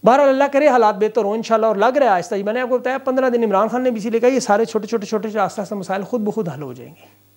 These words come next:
जुल्म का एक लेवल है, जिस तरह आपको जिम में जाए ना मसल दर्द करते हैं, दो चार दिन बाद ठीक होते हैं, पन्द्रह दिन बाद लोगों के लग जाते हैं। इसमें पन्द्रह दिन की बात इसलिए कि आप तो बारह रह गए।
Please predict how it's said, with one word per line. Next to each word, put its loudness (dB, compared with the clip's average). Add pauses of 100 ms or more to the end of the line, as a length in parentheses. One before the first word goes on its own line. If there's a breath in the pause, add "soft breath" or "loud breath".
(120)
जुल्म 0
का 6
एक -2
लेवल 0
है, -8
जिस -16
तरह 0
आपको -2
जिम -2
में 0
जाए 0
ना -4
मसल -4
दर्द -2
करते -8
हैं, -8
दो -6
चार -6
दिन -8
बाद -6
ठीक -14
होते -18
हैं, -20 (560 soft breath)
पन्द्रह 2
दिन -2
बाद 0
लोगों -8
के -10
लग -10
जाते -16
हैं। -16
इसमें -6
पन्द्रह -2
दिन -2
की -8
बात -4
इसलिए -10
कि -8
आप -8
तो -10
बारह -4
रह -4
गए। -10